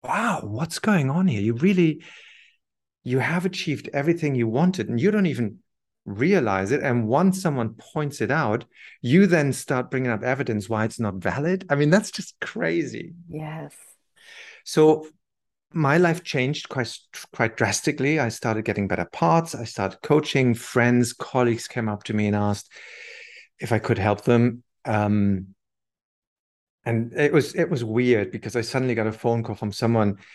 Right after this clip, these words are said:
Speaker 1: who I knew from the eighties, who sold a hundred and ten million <laughs> records in the eighties. I can't mention the name. And I was like, "How do you end up on my phone?" I mean, this is just,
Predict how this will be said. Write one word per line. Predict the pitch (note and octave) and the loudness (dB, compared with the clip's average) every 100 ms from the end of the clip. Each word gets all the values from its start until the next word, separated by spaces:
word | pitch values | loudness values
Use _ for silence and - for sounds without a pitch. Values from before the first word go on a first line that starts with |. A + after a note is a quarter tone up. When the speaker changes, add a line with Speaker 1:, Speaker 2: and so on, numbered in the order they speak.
| - - | -20 -12
Speaker 1:
who | - C3+ | 2 4
I | C3 C#3 | 6 4
knew | C3 C3+ C#3 A#2+ G2 | 2 2 4 2 0
from | - A2 | -4 -4
the | A2+ A2+ | 0 2
eighties, | A#2 A#2 - F2+ F2 | 2 0 -6 -10 -10
who | G2 A2 | -8 -8
sold | - B2+ A#2 A#2 | 2 4 6 6
a | G#2+ | 4
hundred | G#2+ A#2 A2+ | 2 -2 -2
and | A2+ G2+ - | -2 -6 -8
ten | - A#2 A2+ G#2+ A2+ | -4 2 4 4 4
million | A#2 A2+ A2 G#2 G#2 | 6 6 4 2 2
<laughs> | A2+ | 0
records | - B2+ G#2+ - | 0 0 0 -2
in | - A#2+ | -2 0
the | A#2+ A2 | 2 2
eighties. | A#2 A#2 A2 G#2+ - - - - C3 | 2 0 -6 -8 -10 -16 -16 -10 -10
I | |
can't | - D3+ D3+ | 0 2 4
mention | C3 C#3 C3 | 2 2 2
the | A2 | 2
name. | C#3 D3 | 2 0
And | |
I | C#3 | -2
was | D3+ | -2
like, | B2 - _ - - _ - | -4 -6 _ -20 -20 _ -14
"How | - G3 A3+ | 0 2 4
do | G#3 | 4
you | G3+ G3 | 6 6
end | F#3 F3+ | 6 6
up | F3 E3+ - - | 4 2 -2 0
on | B2+ C#3 | 2 4
my | C#3 D#3 | 4 4
phone?" | C#3+ - E3 E3 D#3 | 2 2 6 8 6
I | C#3+ | 4
mean, | D#3 | 2
this | D3 G#3 | 0 0
is | G#3 | -2
just, | - D3 | -2 -4